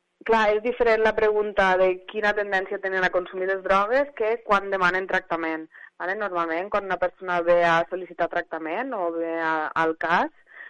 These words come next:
eh, és després d'un període de consum més o menys llarg en funció de la substància. Eh? Eh, la veritat és que tenim usuaris molt diversos. Sí que és veritat que una majoria continua sent homes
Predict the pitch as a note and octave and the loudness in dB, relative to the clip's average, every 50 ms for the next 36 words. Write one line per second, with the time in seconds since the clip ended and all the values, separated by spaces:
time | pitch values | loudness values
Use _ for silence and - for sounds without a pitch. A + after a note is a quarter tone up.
0 | - _ _ - G3 G3 F#3+ F#3 F#3 F#3 F3+ - - F3+ F3 E3+ F#3+ F#3 - - | -20 _ _ -4 -2 0 0 0 0 0 0 0 0 -2 -2 -2 -4 -10 -6 -4
1 | F#3 F3 F3 F#3+ F#3+ F#3+ F#3 F#3+ F3+ F3 E3+ E3 D#3+ D#3+ E3 F3 F3 F3+ F3+ F3+ | -4 -4 -4 -6 -8 -4 -2 -2 0 0 2 2 2 2 2 4 4 4 4 2
2 | F3+ F3+ E3 - F3 F3+ F3 - F3 E3 E3 - - F3+ E3+ E3 D#3+ D#3+ D#3 _ | 2 0 0 -2 -2 -4 -2 0 -2 -2 -4 -4 -4 -2 -2 -2 -2 -4 -8 _
3 | _ _ - F#3+ F#3+ F#3 G3 G3+ G3 G3+ G3 F#3 F#3 F3+ F3 F3 E3+ E3+ F#3 F#3+ | _ _ -10 -2 0 0 0 0 0 -2 -2 -2 -2 -2 -2 -4 -2 0 2 4
4 | G3+ A3+ C4 - B3 A3 G#3 G#3 G3 F#3 - F3+ F3+ F#3 F#3+ F#3+ F#3 - F#3+ E3+ | 4 4 2 0 -4 -6 -6 -8 -10 -6 -2 0 2 2 2 0 -2 -4 -10 -18
5 | - _ E3+ D#3+ D#3+ D#3+ D#3+ - _ - D#3+ D3+ D3+ - - - - - - - | -12 _ -4 -2 -2 -2 -4 -8 _ -8 -6 -6 -8 -10 -14 -14 -12 -12 -12 -14
6 | - - - F#3+ F#3 G3 G#3 - - - G#3+ G3 F#3+ - - - G#3+ G3+ F#3+ G3 | -16 -14 -10 -8 -8 -6 -8 -8 -6 -6 -6 -6 -8 -12 -6 -2 0 0 0 0
7 | G3 G3 F#3+ G3 A3 G#3+ - - A3 G#3+ G#3 F#3+ F#3+ G3 G#3 G#3 - _ _ _ | 0 0 0 0 -2 -4 -4 -4 -2 -2 -4 -4 -6 -8 -10 -12 -14 _ _ _
8 | _ - G#3 F#3+ G3 F#3 F3+ F#3+ G#3+ G#3 - _ - G#3 G3 F#3+ F#3 F#3 F#3+ G3+ | _ -10 -6 -2 0 0 2 0 -2 -4 -8 _ -16 -10 -6 -4 -4 -2 -2 -2
9 | F#3+ F3+ D#3+ D#3 D#3 D#3 - - - E3+ E3+ D#3 - _ _ _ _ _ _ _ | -2 0 0 0 0 -2 -4 -10 -10 -10 -10 -10 -12 _ _ _ _ _ _ _
10 | G#3+ - G3 F#3 F3+ F#3 F3+ F3 E3 E3+ F3+ F3+ G3 G3+ - _ - F#3+ F3+ F3+ | -8 -6 -4 -4 -4 -4 -4 -4 0 2 2 2 2 0 -4 _ -4 -2 -2 -2
11 | F3 - _ _ _ _ _ - G3+ G3 F#3 F3+ F3 F3+ F3 F3 E3+ E3 F3 E3+ | -2 -4 _ _ _ _ _ -8 -4 0 0 0 0 2 0 0 0 0 -2 -4
12 | E3 E3+ F3 F#3 F3 E3 E3 - - F3+ F3 E3+ E3 E3+ E3+ E3 E3 D#3+ - F3 | -2 -2 0 2 2 2 0 0 -2 -4 -4 -4 -6 -6 -4 -2 -4 -4 -4 -8
13 | D#3+ D#3 D#3 D#3 E3 G3 A#3 D4 F4 F4+ | -6 -2 -2 -2 -2 -2 -4 -6 -6 -8